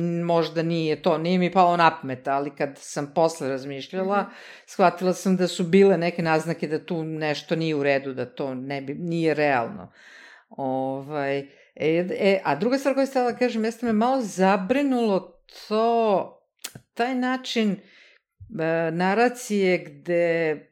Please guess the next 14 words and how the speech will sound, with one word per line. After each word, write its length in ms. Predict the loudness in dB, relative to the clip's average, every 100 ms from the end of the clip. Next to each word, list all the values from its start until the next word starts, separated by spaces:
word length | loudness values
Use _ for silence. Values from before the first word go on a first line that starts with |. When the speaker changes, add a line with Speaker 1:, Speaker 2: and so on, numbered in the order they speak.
| -16 -6
Speaker 1:
idemo, 480 | 0 2 2 2
idemo, 280 | 2 2 0
idemo, 300 | 0 0 0
idemo, 320 | 0 0 0
e, 360 | 0 2 2 2 4
pa 80 | 4
ne, 260 | 4 4
ali 220 | 4 2
u 40 | 0
stvari 280 | 0 -2 0
to 160 | -2
nije 180 | -2 -2
bilo 240 | -2 -4
to. 360 | -2 -4 -6 -8